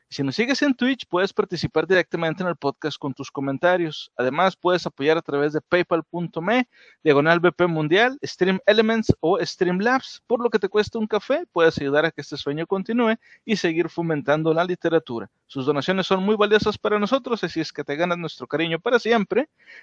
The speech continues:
Y si necesitas que alguien reciba sus pataditas en las costillitas, lo hacemos. ¡Claro que sí! Ahí les dejamos todos los enlaces en la descripción. Y pues bueno,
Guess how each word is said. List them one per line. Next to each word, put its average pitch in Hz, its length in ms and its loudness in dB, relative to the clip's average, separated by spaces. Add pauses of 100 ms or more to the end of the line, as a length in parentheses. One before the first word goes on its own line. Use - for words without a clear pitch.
Y 247 100 0
si 226 80 2
necesitas 214 540 2
que 226 80 6
alguien 208 300 2
reciba 214 320 2
sus 269 240 0
pataditas 247 640 0
en 233 120 6
las 208 140 0
costillitas, 240 840 0 (360)
lo 202 220 8
hacemos. 123 720 -2
¡Claro 185 560 4
que 147 220 -6
sí! - 320 -18 (220)
Ahí 127 100 0
les 151 120 0
dejamos 147 400 -2
todos 147 220 2
los 151 160 -4
enlaces 147 540 -2 (480)
en 139 160 4
la 143 100 2
descripción. 123 840 -6 (1200)
Y 247 200 2
pues 220 180 8
bueno, 175 340 6